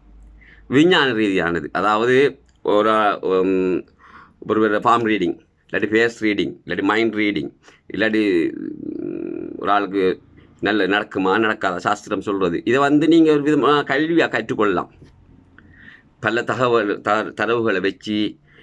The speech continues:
ஆம், அப்படிதான் சைக்காலஜி இருக்குது. ஒரு ஆளோட மன-, மனசுல என்ன நடக்குதுன்றதை ப-, புரிஞ்சுக்கிறதுக்கு, அ, சைக்காலஜிக்கல் ஸ்டடி இருக்க மாதிரி இது ஒரு விதமா,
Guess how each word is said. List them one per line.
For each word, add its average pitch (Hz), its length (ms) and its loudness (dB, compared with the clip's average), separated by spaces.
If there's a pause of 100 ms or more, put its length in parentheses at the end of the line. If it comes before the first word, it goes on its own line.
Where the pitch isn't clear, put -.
(260)
ஆம், 60 920 -4
அப்படிதான் 110 340 -2
சைக்காலஜி 107 400 0
இருக்குது. 82 380 -2
ஒரு 80 140 -4
ஆளோட 92 180 2
மன-, 90 280 2
மனசுல 101 340 0
என்ன 107 260 2
நடக்குதுன்றதை 101 800 -2
ப-, 98 260 -6
புரிஞ்சுக்கிறதுக்கு, 110 560 0 (360)
அ, 87 180 2
சைக்காலஜிக்கல் 107 580 0
ஸ்டடி 107 300 -2
இருக்க 101 280 -2
மாதிரி 101 460 0
இது 139 240 4
ஒரு 143 120 2
விதமா, 143 300 2